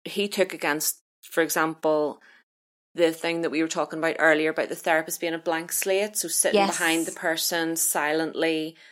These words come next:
Speaker 1: not responding to what they were saying,
Speaker 2: Mm.
Speaker 1: um, responding very little, you know, um, and also that the therapist took an expert position and, uh, clients were called patients
Speaker 2: Mm.
Speaker 1: at that time,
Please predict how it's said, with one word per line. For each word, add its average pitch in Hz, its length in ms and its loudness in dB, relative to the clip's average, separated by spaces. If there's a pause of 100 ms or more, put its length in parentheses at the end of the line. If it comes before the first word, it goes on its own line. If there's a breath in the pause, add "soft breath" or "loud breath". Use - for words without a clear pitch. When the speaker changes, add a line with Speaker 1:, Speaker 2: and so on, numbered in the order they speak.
(120)
Speaker 1:
not 165 240 -2
responding 160 600 -2
to 160 300 -2
what 160 220 0
they 165 100 -2
were 165 100 -6
saying, 160 600 0
Speaker 2:
Mm. 165 360 -2 (120)
Speaker 1:
um, 160 360 2
responding 160 480 -2
very 156 200 6
little, 156 380 2 (160)
you 175 100 -6
know, 156 280 -2 (500 loud breath)
um, 165 480 0 (520)
and 185 140 2
also 185 380 2
that 180 180 -6
the - 60 -18
therapist - 560 -2
took - 340 -6
an 170 100 -6
expert 190 480 0
position 196 680 -4 (180)
and, 156 380 -2 (840)
uh, 151 220 -4
clients 180 420 0
were 165 60 -12
called 165 220 -6
patients - 960 -4
Speaker 2:
Mm. 175 480 -4
Speaker 1:
at 175 120 -2
that 180 200 4
time, 180 400 -2